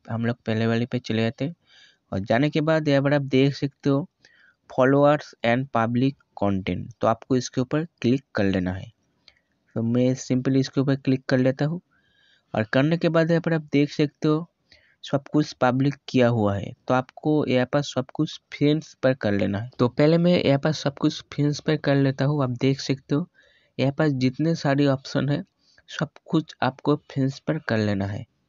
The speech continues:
आप देख सकते हो जितने सारे ऑप्शन है सब कुछ मैं फ्रेंड्स पर कर लिया हूँ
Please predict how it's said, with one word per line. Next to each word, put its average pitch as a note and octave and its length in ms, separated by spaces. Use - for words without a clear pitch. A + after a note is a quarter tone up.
आप B2 120
देख C3+ 260
सकते - 340
हो D3+ 80
जितने C3+ 300
सारे C3+ 220
ऑप्शन C3+ 340
है D3 120
सब - 300
कुछ C#3 160
मैं C#3+ 180
फ्रेंड्स A#2+ 400
पर D#3 200
कर B2 120
लिया B2 280
हूँ C#3+ 160